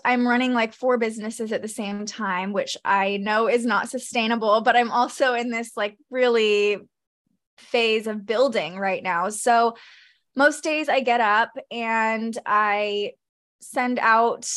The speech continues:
a little takeaway of the transits on Instagram. I just posted on my story. And then around nine or ten A M, I go live on YouTube, Facebook, Twitter, and Instagram with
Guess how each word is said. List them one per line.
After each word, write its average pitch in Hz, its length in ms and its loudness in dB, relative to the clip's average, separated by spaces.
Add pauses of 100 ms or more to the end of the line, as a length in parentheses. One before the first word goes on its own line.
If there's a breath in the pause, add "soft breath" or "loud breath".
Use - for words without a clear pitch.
a 240 100 -2
little 233 220 0
takeaway 240 560 0
of 214 80 -4
the 233 80 -6
transits 220 640 -4
on 214 240 0
Instagram. 208 720 -4
I 208 100 -2
just 214 220 -10
posted 220 420 -8
on 214 120 -2
my 214 100 -4
story. 202 720 -4
And 220 240 -2
then 220 320 0
around 226 520 2
nine 220 260 0
or 220 60 -2
ten 220 260 -10
A 208 180 -4
M, 330 280 2
I 226 100 0
go 226 200 0
live 208 580 2
on 202 380 0
YouTube, 214 520 -8
Facebook, 214 400 -4
Twitter, 226 300 -2
and 185 160 -2
Instagram 208 840 -2 (380 soft breath)
with 208 480 0